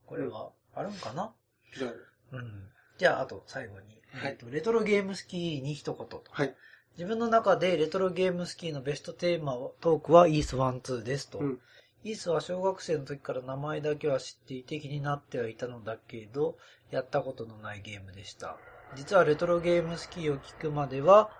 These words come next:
Speaker 1: レトロゲームは今やったら面白くないだろうと思っており、いつかやるならリメイク版をやろうと思っていたのですが、ちょうどピーエスプラスで無料配信していた事情も重なり、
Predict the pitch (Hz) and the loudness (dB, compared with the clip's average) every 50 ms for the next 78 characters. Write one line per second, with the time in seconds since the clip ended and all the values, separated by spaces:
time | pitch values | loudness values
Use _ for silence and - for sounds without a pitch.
0 | - - - - - _ _ - 160 147 156 160 160 151 147 156 156 143 135 127 | -20 -20 -20 -20 -20 _ _ -8 -6 -2 2 2 2 4 4 2 2 2 0 -2
1 | 123 120 127 151 151 135 120 120 - - - 131 120 120 123 135 143 143 151 143 | -4 -4 -4 -2 -2 -2 -2 -4 -4 -4 -4 -4 -2 -2 -4 -6 -6 -4 -4 -4
2 | 135 - 127 120 127 127 123 120 107 107 107 104 - 107 107 113 117 113 - _ | -4 -6 -6 -6 -6 -6 -4 -6 -6 -8 -8 -10 -10 -10 -10 -10 -12 -14 -16 _
3 | - 120 117 127 147 156 147 - - - - 131 117 113 120 131 131 131 147 151 | -14 -12 -8 -8 -8 -8 -10 -14 -12 -6 -4 -2 -2 -2 -4 -6 -6 -4 -4 -2
4 | 147 151 135 123 120 127 131 127 123 127 127 120 120 120 120 117 117 113 117 117 | -2 -2 -4 -6 -6 -8 -8 -8 -8 -10 -8 -8 -8 -8 -8 -8 -8 -8 -8 -8
5 | 113 - - 104 104 113 110 _ _ - 113 107 104 - 113 107 104 104 107 - | -10 -10 -12 -12 -12 -14 -16 _ _ -18 -18 -16 -12 -12 -12 -12 -12 -14 -16 -14
6 | - 123 135 147 156 - - - - - _ _ _ _ - - 170 170 170 170 | -10 -2 0 0 0 -2 -4 -18 -20 -20 _ _ _ _ -6 -6 -4 -2 -2 -2
7 | 165 - 165 160 160 160 151 - - 160 156 - 156 151 151 147 147 - 151 156 | -4 -4 -10 -8 -6 -8 -8 -8 -10 -12 -8 -2 0 0 0 0 -2 -4 -6 -4
8 | 156 143 139 135 147 143 143 135 147 151 147 139 - - 127 117 - - 127 123 | -4 -4 -2 -2 -2 -4 -2 -2 -2 -2 -2 -4 -6 -12 -14 -14 -14 -12 -12 -12
9 | 120 - - 139 131 139 - - 139 123 127 127 139 135 131 123 127 123 - - | -12 -6 -2 0 0 0 -2 -6 -12 -12 -8 -6 -6 -6 -6 -6 -8 -12 -12 -14
10 | 117 - 139 131 131 131 127 135 165 180 185 | -12 -10 -10 -8 -6 -6 -6 -4 -6 -8 -8